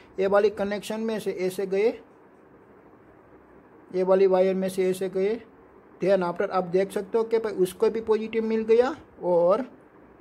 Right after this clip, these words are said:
उसको भी positive मिल गया, तो तीनों तीन को positive मिल गया। तो then after हम क्या देखने वाला है भाई, negative मिलता है कि नहीं मिलता। देखिए यहाँ पे negative charge आपका ऐसे जाएगा,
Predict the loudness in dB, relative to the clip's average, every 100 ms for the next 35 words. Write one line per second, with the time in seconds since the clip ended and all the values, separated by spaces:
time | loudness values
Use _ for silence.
0 | -20 -6 -6 2 2 2 2 2 2 -2
1 | -2 0 0 0 -2 -16 -20 -18 -6 -6
2 | -4 -2 -2 -2 0 0 2 2 0 -6
3 | -6 -6 -2 -2 -4 -12 -20 -14 -2 0
4 | 2 0 -2 -2 0 0 0 -4 -4 -2
5 | -2 0 0 2 2 0 0 -2 -2 0
6 | 0 -2 -6 -4 -4 -4 -6 -6 -16 -20
7 | -20 -20 -20 -10 -2 0 0 2 0 0
8 | -2 0 0 -2 0 2 2 -2 0 0
9 | 2 0 0 2 2 0